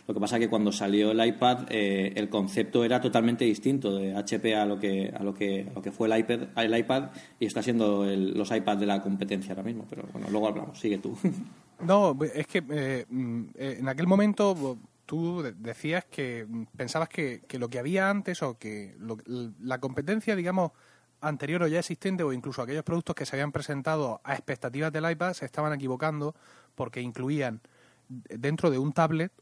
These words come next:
Speaker 2: un,
Speaker 1: Ujú.
Speaker 2: eh, un sistema operativo de sobremesa.
Speaker 1: Totalmente, sí.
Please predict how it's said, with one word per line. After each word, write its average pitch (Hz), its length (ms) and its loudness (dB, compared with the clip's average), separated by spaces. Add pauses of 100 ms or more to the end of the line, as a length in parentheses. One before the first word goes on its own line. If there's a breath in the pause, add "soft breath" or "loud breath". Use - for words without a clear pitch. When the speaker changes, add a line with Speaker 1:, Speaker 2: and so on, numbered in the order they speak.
(200)
Speaker 2:
un, 147 460 4
Speaker 1:
Ujú. - 60 -6 (100)
Speaker 2:
eh, 120 560 0 (180)
un 139 500 4
sistema 165 320 0
operativo 165 540 4
de 151 80 4
sobremesa. 113 560 -6 (140)
Speaker 1:
Totalmente, 101 580 0
sí. - 180 -8